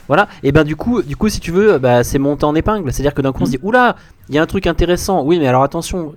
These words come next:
Speaker 1: à quel niveau se situe ce truc intéressant-là et, et quel est, qu'est-ce qui s'est passé avant ? Parce que les Américains, quand ils ont, pour moi, repris le lead,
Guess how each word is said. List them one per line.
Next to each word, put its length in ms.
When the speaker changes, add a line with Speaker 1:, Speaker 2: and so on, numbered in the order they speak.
Speaker 1:
à 80
quel 240
niveau 240
se 80
situe 240
ce 60
truc 220
intéressant-là 580
et, 140
et 80
quel 200
est, 340
qu'est-ce 160
qui 100
s'est 100
passé 240
avant ? 200
Parce 180
que 140
les 180
Américains, 380
quand 200
ils 120
ont, 180
pour 220
moi, 100
repris 300
le 80
lead, 380